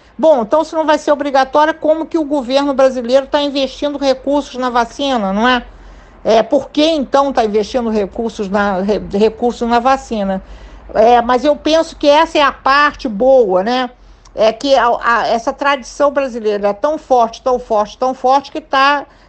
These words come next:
que tá impulsionando essa, essa participação brasileira. E, bom, e aí o Brasil, se produzir vacinas, nós vamos exportar vacinas. Nós já somos exportadores de vacinas de febre amarela para países que são países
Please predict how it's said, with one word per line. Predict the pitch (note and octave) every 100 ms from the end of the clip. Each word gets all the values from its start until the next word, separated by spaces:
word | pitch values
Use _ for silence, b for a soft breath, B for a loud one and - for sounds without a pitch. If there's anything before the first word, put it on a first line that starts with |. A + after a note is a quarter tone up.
| _
que | - D4
tá | - B3+ C4+
impulsionando | C4+ - D4 - D#4+ D4+ B3+ A#3 B3+ C4 C4
essa, | C4 C#4 -
essa | G#3+ A#3 C4
participação | C4+ B3+ - - - C4 B3+ B3 B3+
brasileira. | C4 C4 D4 C4+ G3+ E3+ E3+ b b b b b -
E, | - A3 A3 G#3 G#3 G3+ F4 -
bom, | G3 C4+ G#3+
e | A#3
aí | B3+ C4
o | D#4
Brasil, | D4+ C#4+ A3+ F#3+ C4 D4
se | - D#4
produzir | D4+ C#4+ B3 A3 A3+ A#3
vacinas, | G3+ F3 - C4+ C#4+ C4+ A#3
nós | C4
vamos | B3+ C#4 C#4
exportar | C#4 - D#4 D#4 - C#4+
vacinas. | B3+ G3+ - F3+ D3 D3 - B B B B
Nós | G3 B3
já | B3 C4
somos | - C#4+ D4 C#4+
exportadores | C4 - C4+ C#4+ C4 A3 A#3+ A#3 F#3+
de | F3+
vacinas | F#3+ F#3+ G#3+ G#3 F#3+
de |
febre | - G#3 G3+
amarela | G#3 G3+ F#3+ A3 A#3+
para | A#3 B3+ B3 C4+
países | C4 C4 A3 G#3+ B3 A#3 C4+
que | - C4+
são | - B3+
países | B3 C4+ A3+ A3+ A#3 A#3